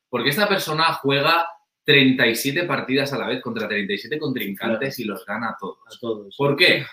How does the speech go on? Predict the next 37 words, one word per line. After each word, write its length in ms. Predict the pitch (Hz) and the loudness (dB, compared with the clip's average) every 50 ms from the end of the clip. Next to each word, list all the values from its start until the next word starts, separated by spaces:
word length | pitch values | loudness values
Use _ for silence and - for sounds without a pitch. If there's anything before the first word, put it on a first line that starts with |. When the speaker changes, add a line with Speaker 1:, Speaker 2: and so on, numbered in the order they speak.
| - - | -8 -6
Speaker 1:
Esta 220 | 123 120 165 165 | -4 0 2 2
persona 320 | 170 170 - 170 175 185 180 | 2 2 0 2 2 2 4
va 120 | 175 160 | 4 4
de 100 | 135 120 | 4 4
tablero 300 | 117 113 113 120 135 165 | 2 2 2 2 2 0
en 80 | 175 175 | 0 2
tablero, 540 | 160 139 131 135 139 175 202 240 - - _ - | 2 4 4 4 4 2 2 -2 -4 -10 _ -4
mirándolo, 520 | 131 123 120 131 143 151 185 202 202 190 | 0 2 4 4 4 6 6 4 4 4
mueve, 320 | 131 123 123 113 101 95 104 | 2 0 0 0 -2 -2 -2
mirándolo, 400 | 107 113 127 147 165 180 - - | 0 0 0 2 2 2 0 0
mueve, 240 | 127 117 117 107 101 | 0 0 0 0 -2
mirándolo, 420 | 98 101 104 107 117 135 139 123 107 | -2 -4 -4 -2 -4 -2 -2 -2 -4
mueve. 240 | 104 101 - - - _ _ _ _ _ _ _ | -4 -6 -8 -12 -18 _ _ _ _ _ _ _
Porque 540 | - 127 120 117 117 - 120 110 107 104 104 | -4 -2 -2 -2 -4 -4 -4 -2 -2 -2 0
ya 220 | 127 156 170 175 | 0 2 4 4
ha 20 | 170 | 2
visto 540 | - - 180 156 - - - - - - - | 2 0 -2 -2 -6 -10 -10 -14 -14 -12 -8
tantísimas 760 | - 98 95 95 95 - 147 151 156 - 175 170 160 151 - | -6 -6 -4 -6 -8 -8 -8 -6 -6 -6 -4 -4 -6 -6 -6
jugadas 720 | - - 113 - 131 143 143 - - - - - - - - | -8 -6 -2 0 2 2 2 2 -2 -6 -8 -14 -18 -18 -16
Speaker 2:
Ujú. 280 | 135 123 117 123 135 143 _ - | -16 -16 -16 -16 -18 -20 _ -4
Speaker 1:
que 160 | - 113 - | -4 -2 -2
solo 360 | - - 143 156 175 202 196 | -2 -2 0 2 2 2 2
con 240 | - 156 131 127 117 | 2 0 0 0 2
ver, 360 | 120 135 131 131 131 - - _ _ _ _ | 2 2 2 2 0 -4 -10 _ _ _ _
tiene 220 | - 151 156 180 190 | -2 2 2 2 2
esa 340 | 190 - 190 165 160 160 156 | 2 2 2 2 2 0 0
intuición, 760 | 151 139 135 - 127 120 113 - - 156 170 - 131 131 - | 0 0 0 0 0 -2 -2 -2 0 2 2 2 2 0 0
que 100 | - 110 | -2 -4
realmente 400 | 107 117 120 135 147 156 156 151 | -2 -2 -2 -2 -2 -2 0 2
la 140 | 147 135 131 | 2 4 4
Speaker 2:
Ujú. 100 | 131 131 | 4 2
Speaker 1:
intuición 480 | 120 104 123 117 - - 147 143 135 131 | 0 0 -4 -4 -2 0 2 2 4 4
es 320 | 131 - - - - _ _ _ - | 4 4 2 -2 -8 _ _ _ -8
el 140 | 110 107 127 | -6 -2 0
algoritmo 480 | 131 135 127 120 117 127 143 151 170 | 2 2 2 2 2 2 2 2 2
de 60 | 175 160 | 2 2
aprendizaje, 760 | 151 151 135 131 123 113 117 143 151 151 - 120 135 - | 4 4 4 4 4 2 2 0 0 0 0 -4 -6 -6